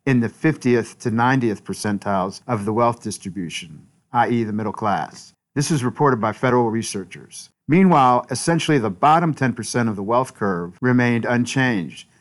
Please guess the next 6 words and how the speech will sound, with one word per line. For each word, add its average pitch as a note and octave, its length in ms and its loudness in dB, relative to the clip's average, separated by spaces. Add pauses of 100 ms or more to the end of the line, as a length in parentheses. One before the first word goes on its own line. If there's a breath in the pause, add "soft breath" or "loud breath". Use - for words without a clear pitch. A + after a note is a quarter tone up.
(100)
This E3 180 0
bottom C#3 500 2
ten C3 220 0
percent, A#2+ 560 -2
which B2 200 -6
constitutes C3 520 -2